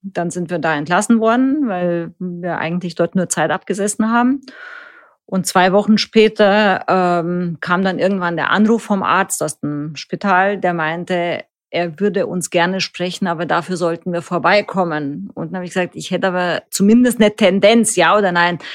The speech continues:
Sagt er, das möchte er mir jetzt nicht am Telefon sagen, wobei das für mich dann schon klar war, was er uns da erzählen will. Und dann sind wir reingefahren und dann hat er uns das, ja, gesagt. Also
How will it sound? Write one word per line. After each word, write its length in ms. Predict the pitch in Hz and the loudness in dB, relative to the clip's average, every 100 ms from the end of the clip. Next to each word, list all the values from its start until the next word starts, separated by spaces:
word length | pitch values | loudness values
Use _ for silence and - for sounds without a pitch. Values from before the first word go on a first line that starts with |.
| - - _ | -16 -18 _
Sagt 200 | - - | -8 0
er, 140 | 202 - _ _ | 0 0 _ _
das 320 | 220 208 - | -2 0 0
möchte 320 | 202 220 208 | 2 0 2
er 40 | 196 | 0
mir 120 | 180 | 0
jetzt 160 | 175 185 | -2 -4
nicht 180 | 180 | -4
am 140 | 170 175 | -4 -4
Telefon 500 | 196 165 - 165 165 | -2 -2 -4 -6 -4
sagen, 340 | 156 175 170 | -2 -2 -2
wobei 460 | 160 147 160 160 156 | -4 -4 -4 -2 -4
das 220 | - 160 | -6 -10
für 160 | - 165 | -6 -6
mich 200 | 165 135 | -6 -6
dann 140 | 151 | -6
schon 160 | - 156 | -6 -8
klar 320 | 151 143 151 | -6 -6 -4
war, 160 | 151 | -6
was 160 | 151 160 | -6 -8
er 100 | 147 | -8
uns 140 | - | -10
da 140 | - - | -12 -14
erzählen 480 | - - 156 156 151 | -12 -10 -8 -8 -8
will. 180 | 185 190 - - - _ _ | -10 -10 -20 -20 -20 _ _
Und 140 | 185 180 | -6 -4
dann 140 | 170 | -4
sind 160 | 175 165 | -4 -2
wir 120 | 175 | 0
reingefahren 800 | 160 196 208 208 180 170 170 165 | 2 2 0 0 0 2 0 -4
und 200 | 160 151 | -4 -6
dann 320 | 156 151 151 | -4 -6 -6
hat 160 | 165 147 | -8 -8
er 80 | 135 | -8
uns 300 | 147 - - | -10 -12 -14
das, 640 | 143 - - - - _ _ _ | -12 -8 -8 -10 -16 _ _ _
ja, 240 | - 156 _ | -18 -18 _
gesagt. 400 | 143 - - - | -16 -14 -16 -14
Also 300 | 151 147 | -12 -10